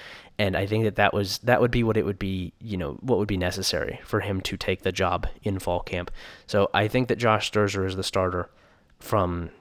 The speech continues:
from day one, and I think he holds the job all season. I do. But I think that Brock Lane's gonna play a lot more than Sturzer did last season as the number two.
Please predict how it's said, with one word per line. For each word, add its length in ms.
from 180
day 160
one, 300
and 120
I 60
think 160
he 60
holds 400
the 80
job 360
all 160
season. 360
I 80
do. 280
But 120
I 40
think 180
that 120
Brock 220
Lane's 180
gonna 160
play 160
a 80
lot 240
more 180
than 140
Sturzer 400
did 180
last 240
season 300
as 120
the 100
number 220
two. 180